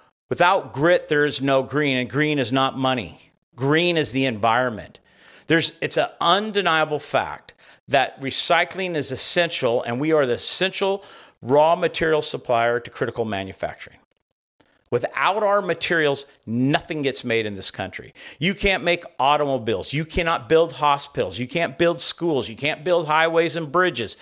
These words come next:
without recycled metal.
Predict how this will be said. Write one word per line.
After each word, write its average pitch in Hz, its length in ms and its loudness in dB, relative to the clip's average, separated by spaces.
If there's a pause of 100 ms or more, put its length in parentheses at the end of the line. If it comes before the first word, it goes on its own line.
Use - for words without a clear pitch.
(380)
without 123 800 0 (360)
recycled 101 640 -4 (220)
metal. 110 340 -2